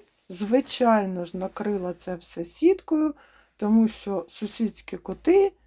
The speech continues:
це сусідські коти. Якщо залишити все так, як є, вони просто це все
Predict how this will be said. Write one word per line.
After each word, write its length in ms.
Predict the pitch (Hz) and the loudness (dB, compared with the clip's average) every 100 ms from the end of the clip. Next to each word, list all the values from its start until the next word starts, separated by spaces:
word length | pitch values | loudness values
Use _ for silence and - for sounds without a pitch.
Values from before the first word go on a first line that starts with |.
| _ | _
це 240 | - 247 320 | -2 0 2
сусідські 640 | 214 - 226 247 - 226 | -2 -4 -2 -2 -4 -6
коти. 520 | 220 190 - 190 180 170 _ _ _ | -4 -8 -6 -6 -6 -10 _ _ _
Якщо 320 | 196 - 247 | -8 -4 -2
залишити 580 | 208 226 233 220 170 185 | 2 2 2 0 -8 -12
все 220 | 175 196 | -12 -12
так, 300 | 170 175 - | -10 -10 -8
як 180 | 175 - | -10 -2
є, 260 | 233 320 330 | 4 4 4
вони 280 | 208 190 | 0 -2
просто 520 | 170 233 302 359 - 170 | -4 0 2 2 -4 -18
це 280 | - 202 | -6 -2
все 440 | 247 - - 196 | -2 -4 -4 -4